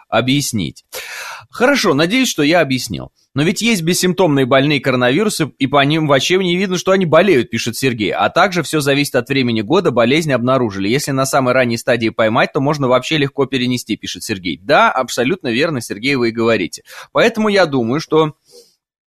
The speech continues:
а, с Мишустиным все будет хорошо, потому что, э, я так понял,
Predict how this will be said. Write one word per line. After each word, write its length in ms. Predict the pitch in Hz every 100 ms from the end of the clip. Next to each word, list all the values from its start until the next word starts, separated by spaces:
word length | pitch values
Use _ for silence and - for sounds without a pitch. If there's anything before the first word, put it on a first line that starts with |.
| _ _ - 117
а, 280 | 127 131
с 80 | 123
Мишустиным 500 | 151 160 220 - 156
все 180 | 127 175
будет 200 | 135 123
хорошо, 640 | - 143 131 - 95 143 - - -
потому 340 | 135 170 185
что, 160 | 180 170
э, 520 | 151 127 135 127 -
я 160 | 113 165
так 200 | 160 143
понял, 380 | 151 120 110